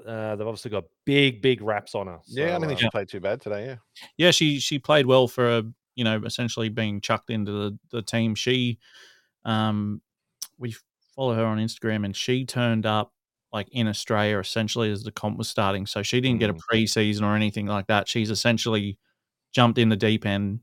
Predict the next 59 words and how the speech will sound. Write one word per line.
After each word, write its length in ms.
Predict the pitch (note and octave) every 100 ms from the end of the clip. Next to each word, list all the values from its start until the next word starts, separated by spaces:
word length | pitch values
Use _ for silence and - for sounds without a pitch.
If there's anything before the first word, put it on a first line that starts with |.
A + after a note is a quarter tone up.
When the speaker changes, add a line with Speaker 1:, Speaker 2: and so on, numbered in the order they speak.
| _
Speaker 3:
So 380 | - A#2 G2+ G2 - _ _ _ -
three 220 | C3+ C3
weeks 300 | B2 G#2+ -
in, 360 | A#2 G#2+ A#2+ - _ - - _
straight 340 | - - A#2+ A#2+
into 200 | A2 G#2+
the 80 |
halves, 380 | F#2 A#2 G#2+ G#2+
I 80 | A2+
thought 180 | A2 A2
she 100 | -
played 240 | A2+ G#2+ G#2+
really 220 | A#2 A#2
well. 220 | A2 G2+ _ - - - -
Speaker 1:
How 60 |
Speaker 2:
Yeah. 40 | C4+
Speaker 1:
did 120 | D4
South-, 300 | - A#2+ D#3+ D3+
Hannah 260 | D3+ D#3+
Southwell 400 | E3+ F3+ - A#2+
play 300 | - G#2+ F2+
too? 240 | - D3 C3
'Cause 160 | A2+
this 140 | C#3+ C#3+
was 80 | A2+
a 80 |
comeback 400 | G2 G#2+ G2 G2 -
Speaker 3:
She 60 |
Speaker 1:
game 100 | G#2+
as 60 | F#2+
Speaker 3:
played 160 | F3+ D3
Speaker 1:
well. 380 | D3+ F3+ A3+ F3 -
Speaker 3:
well. 100 | D#3
Um, 500 | D#3 D#3+ D3+ D3 C#3
she 180 | -
had 200 | D#3+ D#3+
limited 380 | C#3+ D#3+ D#3 C#3
minutes. 360 | C3+ C#3+ F#3+ -
I 60 |
can't 220 | C#3 D3+ C#3+
remember 260 | C#3+ C3
exactly 420 | B2+ B2 C3 C3
how 120 | B2 B2+
many 140 | B2+
minutes 280 | B2 B2 -
she 120 | A#2+
played, 420 | A2+ A2+ B2 F#3
but 140 | E3+ A#2+
I, 240 | A#2 A2+ A2
I 20 |
think 220 | - C3+
she 120 | -
may 100 | B2 A2+
have 120 | G2+
played, 200 | A2 A2
like, 160 | G#2 -
half 260 | A2+ A2+
the 80 | -
game. 320 | A#2 B2+ G#3